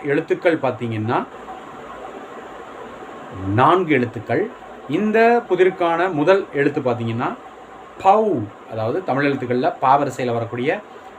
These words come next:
பௌ அப்படிங்கிற எழுத்து தான் முதல் எழுத்து. மொத்தம் வந்து பார்த்தீங்கன்னா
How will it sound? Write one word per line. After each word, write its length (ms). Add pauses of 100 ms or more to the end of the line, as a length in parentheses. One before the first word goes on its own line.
(220)
பௌ 300
அப்படிங்கிற 300
எழுத்து 260
தான் 220
முதல் 240
எழுத்து. 420 (580)
மொத்தம் 440
வந்து 200
பார்த்தீங்கன்னா 640